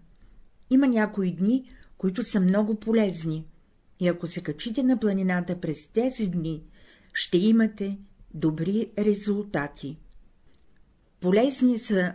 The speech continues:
за вас тези влияния, понеже сега приижда екваторната прана на слънцето, която носи живот в себе си, обнова за организма. Някои от вас там,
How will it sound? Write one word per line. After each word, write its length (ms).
за 180
вас 360
тези 300
влияния, 680
понеже 440
сега 420
приижда 680
екваторната 1040
прана 340
на 140
слънцето, 760
която 440
носи 360
живот 480
в 80
себе 360
си, 340
обнова 640
за 180
организма. 800
Някои 320
от 160
вас 420
там, 280